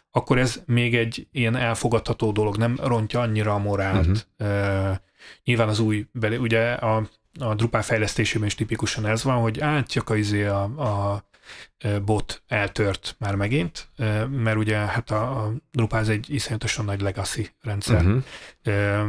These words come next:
Speaker 1: ott azért ilyenek előfordultak, és akkor ilyenkor mindig, ö, csak újra küldte az ember a
Speaker 2: Mhm.
Speaker 1: foltot, és hogyha zöld lett, akkor boldog volt, ha nem, akkor meg viszont tényleg megkereste, hogy mi a, mi a hiba.
Speaker 2: Mhm.
Speaker 1: Úgyhogy ez a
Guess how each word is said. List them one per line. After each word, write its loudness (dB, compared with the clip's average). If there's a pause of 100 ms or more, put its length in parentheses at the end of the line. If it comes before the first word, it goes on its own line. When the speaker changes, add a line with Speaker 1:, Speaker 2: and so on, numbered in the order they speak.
(140)
Speaker 1:
ott -2
azért 2
ilyenek 0
előfordultak, 2
és 2
akkor 0
ilyenkor 0
mindig, 2 (260)
ö, 0
csak -6 (140)
újra 2
küldte -2
az 0
ember 0
a 4
Speaker 2:
Mhm. 6
Speaker 1:
foltot, 2
és 0
hogyha 0
zöld 0
lett, -2
akkor -6
boldog 4
volt, 0
ha -2
nem, 2
akkor 0
meg -2
viszont -4
tényleg -2
megkereste, -2
hogy -2
mi -2
a, -2 (640)
mi 0
a 2
hiba. 2
Speaker 2:
Mhm. 4 (260)
Speaker 1:
Úgyhogy -2
ez 2
a 0